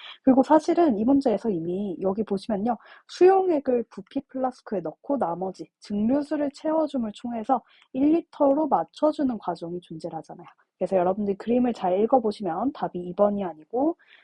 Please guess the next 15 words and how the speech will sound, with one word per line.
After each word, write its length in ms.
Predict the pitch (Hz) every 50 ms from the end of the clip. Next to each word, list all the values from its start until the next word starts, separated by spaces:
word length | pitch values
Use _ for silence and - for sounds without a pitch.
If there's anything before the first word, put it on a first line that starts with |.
| _ _
사 180 | - - 214 196
번이다 460 | 208 240 254 240 233 233 233 - _ -
라고 160 | - 160 - _ -
생각을 500 | - 202 190 185 165 156 - 214 240 247 226
해주시면 420 | 185 - 175 175 - 190 185 202
되겠죠. 320 | - 185 - 160 - 190 - - _ _ _ _ _
그래서 180 | - - 185 180
이런 200 | 185 208 226 233
것들은 420 | 247 - - 233 233 277 269 226
틀리면 300 | - - 294 294 269 254
너무 200 | 190 185 175 196
아까우니까 760 | 196 190 - - 254 247 226 196 - - 165 175 202 247 302 -
여러분들이 440 | 190 175 170 - 175 165 180 180 185
틀리지 360 | - 294 285 311 285 - 262
않게끔 340 | 226 208 - 208 - 247